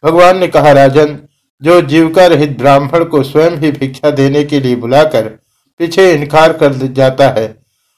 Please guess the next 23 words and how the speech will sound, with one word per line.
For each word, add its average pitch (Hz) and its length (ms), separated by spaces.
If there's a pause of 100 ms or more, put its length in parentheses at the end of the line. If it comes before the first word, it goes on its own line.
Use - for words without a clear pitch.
(120)
उसे 175 280
ब्रह्म 160 300
हत्यारा 139 520
कहते 110 360
हैं। 98 220 (400)
जो 151 200
दुष्ट 160 340
बुद्धि 147 320
वाला 143 340
पुरुष 147 400 (1700)
वेद 175 260
वेदता 165 380
ब्राह्मण 139 500
की 143 160
जीविका 139 460
छीन 165 320
लेता 123 360
है, 104 300 (200)
वह 165 160
भी 165 240
ब्रह्मघाती 139 760
ही 135 180
है। 101 340